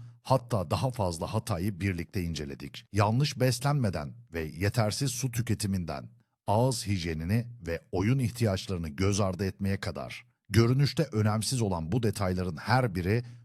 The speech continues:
tüylü dostunuzun sağlığını ve mutluluğunu ciddi şekilde etkileyebilir. Sanırım en şaşırtıcı an, kedilerimizin ev konforuna rağmen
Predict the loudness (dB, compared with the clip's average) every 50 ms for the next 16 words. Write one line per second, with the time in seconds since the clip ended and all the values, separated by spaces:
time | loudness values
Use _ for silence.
0 | -12 -6 -2 0 0 2 2 2 2 0 0 0 -2 -4 -2 -2 -2 -2 -2 -4
1 | -4 -2 -2 0 0 2 2 2 4 4 4 4 2 2 -4 -6 -6 -6 -4 -2
2 | -2 -2 -2 0 0 2 2 2 2 4 2 2 2 0 -2 -4 -4 -2 0 -2
3 | 0 0 -4 -4 -4 -6 -4 -4 -4 -2 -4 -4 -4 -4 -6 -4 -2 -2 -4 -4
4 | -6 -10 -10 -12 -14 -16 _ _ _ -8 -6 -4 -2 0 2 2 4 4 2 2
5 | -2 -4 -4 0 2 4 4 2 2 0 -2 0 0 -2 -2 -2 -2 -4 -2 -2
6 | -2 -2 -2 -4 -4 -6 -16 _ -4 -4 -2 0 0 0 0 0 0 0 0 0
7 | 0 -2 -2 -2 -2 0 0 0 0 -2 -2 0 0 0 -2 -2 -2 -2 0 -2
8 | -2 -2 -2 -2 -2 0 0 0 -2